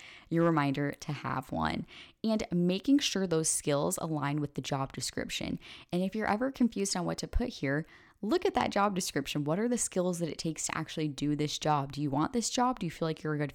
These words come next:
fit for this job? Then you would have the skills to do the job, right? So making sure those skills align, and a, a few ways to, if you're like, "I don't know what to put here, I feel like I don't have any skills," here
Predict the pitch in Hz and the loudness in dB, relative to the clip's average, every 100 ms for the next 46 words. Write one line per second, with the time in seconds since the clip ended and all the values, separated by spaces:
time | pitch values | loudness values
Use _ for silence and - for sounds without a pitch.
0 | - 160 - 208 226 226 254 247 247 - | 0 0 0 0 0 2 4 4 2 -6
1 | - - - - 214 233 185 156 170 165 | -20 -20 -18 -2 2 2 2 0 0 2
2 | 156 165 165 160 143 139 - 139 135 - | 4 4 4 0 -2 -4 -2 -2 -2 -2
3 | 135 127 123 123 120 135 123 127 127 156 | -4 -2 -2 -2 -2 -2 -2 -2 -2 0
4 | 247 - - - - - - 165 156 156 | 0 -2 -20 -20 -10 -6 2 4 4 2
5 | _ 160 156 170 160 - 156 151 - 147 | _ -2 0 0 -2 -2 -4 -4 -2 -2
6 | 139 135 139 131 185 247 - _ 254 277 | 0 -2 -2 -2 0 0 -2 _ 4 6
7 | 196 147 147 - - - - _ _ - | 6 4 2 -8 -20 -20 -20 _ _ -2
8 | 190 - 190 - 226 285 269 175 160 180 | -2 0 -2 0 0 2 6 6 6 4
9 | 208 - - - 165 170 170 160 175 196 | 2 0 0 2 0 2 0 0 -2 -2
10 | 208 202 - 156 - 233 - 202 196 170 | 0 -2 -2 -4 -2 -4 -2 0 2 2
11 | 175 170 165 160 156 160 151 156 - 139 | 2 2 0 -2 -2 0 0 0 0 0
12 | 151 233 - - - 240 | 2 0 -4 -18 -2 2